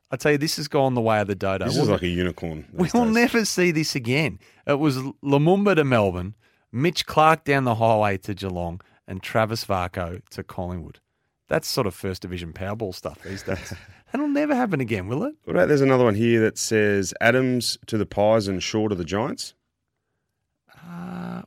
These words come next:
Speaker 1: was that a direct?
Speaker 2: Just
Speaker 1: Okay,
Speaker 2: throwing
Speaker 1: player
Speaker 2: that
Speaker 1: for
Speaker 2: out.
Speaker 1: player swap. Adams to the Pies. He's short of the Giants. We're getting the
Speaker 2: What year
Speaker 1: thumbs
Speaker 2: was
Speaker 1: up.
Speaker 2: that?
Speaker 1: Well, that must have been relatively recent.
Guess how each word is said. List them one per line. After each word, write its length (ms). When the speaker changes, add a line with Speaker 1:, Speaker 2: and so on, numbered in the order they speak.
Speaker 1:
was 80
that 120
a 40
direct? 480
Speaker 2:
Just 140
Speaker 1:
Okay, 100
Speaker 2:
throwing 100
Speaker 1:
player 180
Speaker 2:
that 60
Speaker 1:
for 60
Speaker 2:
out. 40
Speaker 1:
player 240
swap. 340
Adams 340
to 100
the 80
Pies. 480
He's 180
short 180
of 40
the 80
Giants. 320
We're 80
getting 240
the 60
Speaker 2:
What 80
year 120
Speaker 1:
thumbs 120
Speaker 2:
was 80
Speaker 1:
up. 60
Speaker 2:
that? 180
Speaker 1:
Well, 100
that 120
must 200
have 60
been 140
relatively 520
recent. 480